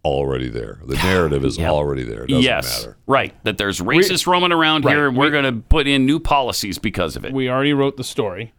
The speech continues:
Speaker 3: so let's roll it.
Speaker 2: Unreal. Harris said, "I don't believe those words that were on the water fountains were racist. I do not believe they were hate crime or hate speech." Well, no, not now, 'cause you know it's a black person that did it.
Speaker 3: Mm-hmm.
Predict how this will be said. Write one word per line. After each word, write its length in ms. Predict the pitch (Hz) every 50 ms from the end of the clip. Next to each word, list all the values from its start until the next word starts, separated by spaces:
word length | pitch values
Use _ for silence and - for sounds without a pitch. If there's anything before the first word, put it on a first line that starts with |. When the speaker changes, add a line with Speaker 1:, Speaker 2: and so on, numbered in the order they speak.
| _ _ _ _ _ _ _ _ _ _ _ _ _
Speaker 3:
so 320 | - - 113 104 101 104
let's 220 | 104 110 110 - -
roll 240 | 143 151 147 110
it. 80 | 78 - - _ _ - -
Speaker 2:
Unreal. 600 | 92 92 82 78 71 76 76 73 69 69 69 -
Harris 260 | - - 147 151 127
said, 200 | - 147 139 113
"I 100 | - 131
don't 140 | 143 165 156
believe 200 | 127 131 135 127 107
those 180 | 107 101 87
words 460 | 90 98 98 95 92 92 90 - -
that 120 | - 113 101
were 180 | - 87 87
on 120 | 85 80 78
the 60 | 78
water 260 | 73 71 69 69 69
fountains 400 | - 71 69 65 - 53 - -
were 280 | 64 60 69 78 78 76
racist. 540 | 71 73 69 69 - - - - - - - -
I 100 | - 92
do 160 | 95 80 90
not 320 | 90 87 87 92 110 104 -
believe 480 | 101 98 101 95 95 92 92 87 82 -
they 100 | 90 82
were 180 | 73 71 67
hate 280 | 62 82 107 110 - -
crime 300 | - 101 90 85 87 80
or 60 | 73
hate 300 | 67 78 98 107 - -
speech." 520 | - - - 117 127 120 - - - - -
Well, 220 | - 135 120 101
no, 300 | 95 107 113 127 139 104
not 260 | 82 85 107 110 -
now, 340 | 87 87 117 135 127 117 120
'cause 220 | 120 - 123 101 98
you 60 | 117
know 140 | 120 120 120
it's 80 | -
a 40 | 120
black 300 | 107 127 135 139 - -
person 320 | - 117 98 95 - 95 87
that 160 | 92 92 90
did 180 | - 147 143
it. 240 | 117 92 101 - -
Speaker 3:
Mm-hmm. 420 | 143 135 131 135 147 165 190 233